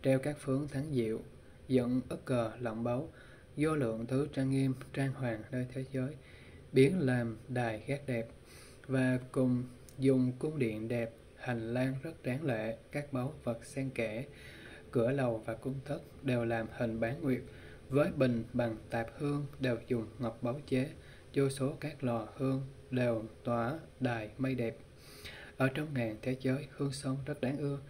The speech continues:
nơi ấy mây hương khắp, mưa thứ mưa hương hoa. <clears throat> Nếu có ai ngửi được thành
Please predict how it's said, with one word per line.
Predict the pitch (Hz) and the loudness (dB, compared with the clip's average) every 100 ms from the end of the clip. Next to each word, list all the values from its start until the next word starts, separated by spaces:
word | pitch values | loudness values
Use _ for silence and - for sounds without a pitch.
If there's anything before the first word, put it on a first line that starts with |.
| - - - - - 139 | -18 -18 -18 -18 -4 4
nơi | 139 | 6
ấy | 135 180 | 6 2
mây | 147 135 135 - | 0 2 0 -2
hương | - 135 | -4 -2
khắp, | 127 147 165 - - - | -2 -6 -8 -12 -14 2
mưa | 131 135 131 135 | 4 4 2 0
thứ | 135 156 | -4 -2
mưa | 143 135 131 - - | -2 0 -2 -6 -2
hương | 139 135 | 2 2
hoa. | 131 131 131 - - - | 2 2 2 -2 -16 0
<clears throat> | - 226 - - - - - - - | 4 4 2 -10 -18 -18 -18 -18 4
Nếu | 131 147 | 8 8
có | 160 160 | 8 2
ai | 147 143 143 | 2 0 -2
ngửi | 127 117 - | 0 0 0
được | 156 123 135 - - - | 2 2 0 -8 -18 -2
thành | 131 123 | 0 2